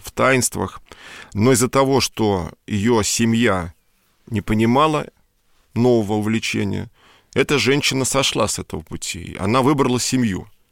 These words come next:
У нее хороший муж, хороший сын, но они были против того, чтобы она ходила в храм.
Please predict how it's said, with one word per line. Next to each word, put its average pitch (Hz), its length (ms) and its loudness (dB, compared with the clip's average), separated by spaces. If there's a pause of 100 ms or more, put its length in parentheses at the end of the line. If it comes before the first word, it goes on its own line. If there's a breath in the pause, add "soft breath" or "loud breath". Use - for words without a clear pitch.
(440)
У 101 80 -4
нее 104 120 0
хороший 104 440 -2
муж, 139 240 2
хороший 101 400 -4
сын, 147 380 -2 (420 loud breath)
но 95 140 -4
они 127 140 2
были 131 200 4
против - 360 0
того, 117 180 0
чтобы - 240 -6
она 107 100 0
ходила 101 360 -2
в 110 60 -10
храм. 82 380 -6